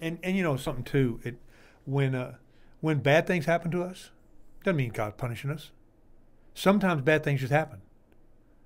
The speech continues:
You know, now, now if we're Christians and we're walking in the light, God says endure hardship as discipline.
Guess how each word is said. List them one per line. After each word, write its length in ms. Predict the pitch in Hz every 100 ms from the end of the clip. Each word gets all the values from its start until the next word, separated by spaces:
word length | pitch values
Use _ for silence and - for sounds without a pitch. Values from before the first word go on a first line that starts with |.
| -
You 100 | 165
know, 100 | 156
now, 400 | 143 143 131 123 - - -
now 140 | 151 139
if 40 |
we're 140 | 185
Christians 500 | 156 - 160 - 196
and 80 | 151
we're 80 | 139
walking 360 | 127 143 139 151
in 60 |
the 60 | 135
light, 320 | 123 139 - - - - - -
God 260 | 147 196
says 240 | 202 175 139
endure 280 | 135 151 131
hardship 360 | 147 143 135
as 100 | 117
discipline. 460 | 110 123 - 123